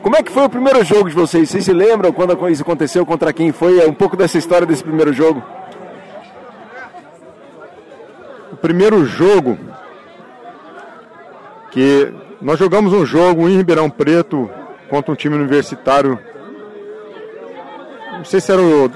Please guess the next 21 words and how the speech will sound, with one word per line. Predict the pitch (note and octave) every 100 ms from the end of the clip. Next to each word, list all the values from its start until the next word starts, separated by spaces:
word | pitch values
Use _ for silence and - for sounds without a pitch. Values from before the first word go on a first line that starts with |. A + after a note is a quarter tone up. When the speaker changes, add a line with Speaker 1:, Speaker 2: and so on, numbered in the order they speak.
| C3 B2 - - -
Speaker 2:
da |
faap, | C3 - C3+ G#2 B2+ E3 D3+ C#3
era | D3+
um |
time | D3+ E3+ F3+ F3 C#3+ -
também | - C#3+ D#3+
bem | B2+ A2+ F3
iniciante, | E3+ - C#3
eu | D3+
não | E3
lembro | E3 D3
direito. | B2 A2+ C3 - - - - - - B4 A4+ G#4+ - - - - - - -
Na | C3
verdade, | C3+ D#3 G3
não | F#3
deve | E3+ F3+
ter | F#3
sido | F3+ E3+
nenhum | G#3 G#3+
jogo, | C3 D#3 D#3 A#2+
né? | A2+ A2